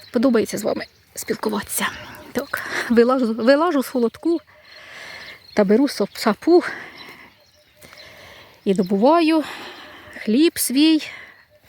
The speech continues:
насущний в поті чола свого. Прийшла вже я з городу, без десяти десять оце,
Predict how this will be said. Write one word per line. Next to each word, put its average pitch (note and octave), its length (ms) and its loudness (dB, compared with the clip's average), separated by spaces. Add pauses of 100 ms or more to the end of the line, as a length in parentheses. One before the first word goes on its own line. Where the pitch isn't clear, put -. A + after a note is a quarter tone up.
(1000)
насущний C#4+ 880 2 (420)
в - 80 -20
поті B3 460 -4
чола G3+ 400 0
свого. G3 420 -4 (4000)
Прийшла A3+ 320 2
вже G#3+ 160 2
я G#3 120 0
з G3+ 40 -4
городу, G3+ 460 0 (720)
без B3+ 220 4
десяти C4+ 420 2
десять F3 440 -2
оце, A3 240 -10